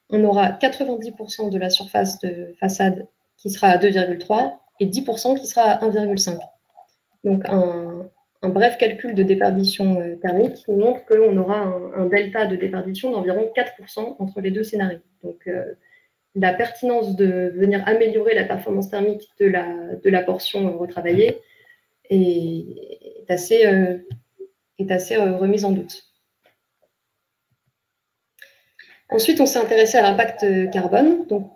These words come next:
pour ça, on a considéré les matériaux de construction et le transport.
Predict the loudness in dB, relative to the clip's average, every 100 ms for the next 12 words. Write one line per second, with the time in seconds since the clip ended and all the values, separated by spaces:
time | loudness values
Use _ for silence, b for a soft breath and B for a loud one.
0 | _ -12 -6 0 2 2 0 -2 -6 -4
1 | -2 0 2 0 0 0 2 2 0 -2
2 | -4 -6 -6 -6 -8 -4 -2 -2 -4 -4
3 | 0 0 -2